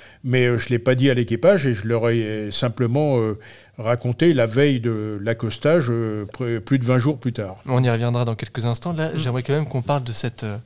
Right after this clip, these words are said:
Speaker 2: solitude
Speaker 1: Mm.
Speaker 2: propre au commandement. C'est particulier quand même de garder cette, euh,
Speaker 1: Oui,
Speaker 2: et
Speaker 1: mais cette solitude, elle est consubstantielle du, du commandement.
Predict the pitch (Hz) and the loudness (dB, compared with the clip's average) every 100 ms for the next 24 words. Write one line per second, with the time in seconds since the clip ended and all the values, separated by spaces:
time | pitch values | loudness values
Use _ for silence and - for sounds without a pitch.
0 | _ _ _ - 117 117 214 202 113 101 | _ _ _ -6 -2 -2 -2 -4 -4 -6
1 | 127 123 160 123 110 113 147 185 160 - | -4 -2 -2 -2 -6 -4 -2 -2 -4 -4
2 | 120 113 - _ - 117 - 123 - 190 | -4 -4 -8 _ -6 -6 -4 -8 -6 -2
3 | 185 - 127 131 131 120 117 131 127 131 | -2 0 0 2 0 -2 -2 -2 -2 -2
4 | 139 - - 110 - - - - - - | -4 -6 -8 -10 -12 -18 -20 -20 -18 -2
5 | 170 170 160 - 156 156 160 139 202 151 | 2 4 2 0 0 0 0 0 0 2
6 | 143 139 131 127 123 - 156 - 151 151 | 2 2 2 2 0 -4 -6 -4 -4 -2
7 | 139 - 175 127 120 117 113 113 - - | 0 0 0 0 -2 -2 -4 -8 -16 -20
8 | - - 117 131 147 160 143 | -20 -8 -2 0 0 2 0